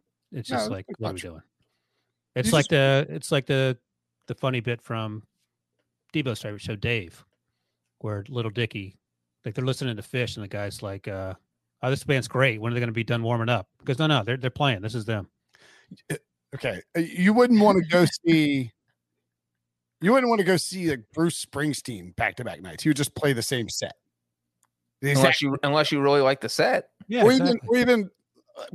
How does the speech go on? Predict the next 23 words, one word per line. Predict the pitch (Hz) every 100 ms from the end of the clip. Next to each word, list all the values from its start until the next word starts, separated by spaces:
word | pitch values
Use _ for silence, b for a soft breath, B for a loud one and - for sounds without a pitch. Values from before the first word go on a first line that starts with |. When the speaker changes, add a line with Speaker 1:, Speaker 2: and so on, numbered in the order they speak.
| -
Speaker 2:
I | 175
love | 214 202
Beck. | 117 170 - -
I | -
think | 165 139
Beck's | 143 - -
awesome. | 110 101 - - _ -
But | 131
Beck | 170 170
is | 156
probably | - 156 170 156
playing | 160 151
a | 139
pretty | - - 160 147
similar | - - 165 151 135
concert | - 139 127 - 107 - _ _ _ _ -
in |
back-to-back | 127 131 - 135 117
nights | 190 147
on | 143
the | 127
same | 147 123
tour. | - 170 -